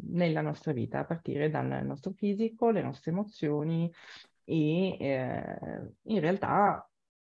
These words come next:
la nostra consapevolezza. E questo è un po' il trend, eh, che abbiamo scelto, eh, per chiedere al professore di unirsi a noi questa sera. Una pic-,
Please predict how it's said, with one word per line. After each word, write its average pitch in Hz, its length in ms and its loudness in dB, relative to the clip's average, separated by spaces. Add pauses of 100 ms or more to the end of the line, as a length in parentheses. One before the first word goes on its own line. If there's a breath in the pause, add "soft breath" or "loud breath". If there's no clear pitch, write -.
(420)
la 160 100 2
nostra 156 280 0
consapevolezza. 131 1000 -2 (920 soft breath)
E 190 100 2
questo 180 360 4
è 156 220 10
un 165 140 4
po' 156 360 4
il 151 460 0
trend, 175 420 2
eh, 175 640 -2
che 165 120 0
abbiamo 156 340 2
scelto, 151 880 0
eh, 135 260 -4
per 156 480 2
chiedere 170 340 4
al 233 80 6
professore 190 580 2
di 160 120 2
unirsi 151 480 -2
a 147 40 -2
noi 127 340 -2 (240)
questa - 320 0
sera. 135 500 -4 (1040 soft breath)
Una 175 460 0
pic-, - 360 -2